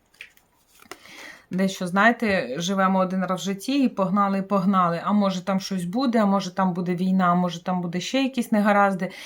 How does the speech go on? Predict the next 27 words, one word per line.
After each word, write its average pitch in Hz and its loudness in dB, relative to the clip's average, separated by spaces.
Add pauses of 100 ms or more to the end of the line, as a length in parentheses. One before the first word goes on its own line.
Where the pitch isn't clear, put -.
(280)
І 214 0
ось 208 2
це 254 4
вас 208 2
притримує 247 0
і 196 -2
не 208 4
надає. 190 2
Да? 196 0
Якщо 247 0
ви 208 0
вирішили 285 0
гуляти, 214 2
виділіть 196 0
собі 190 -4
бюджет, 220 -2
каже 240 -2
ваш 208 2
гаманець, 208 2 (520)
і 247 4 (580)
от 208 -2 (520)
чітко 285 0
по 214 -4
цьому 220 4
гам-, 180 -2
по 214 -2
цьому 185 -2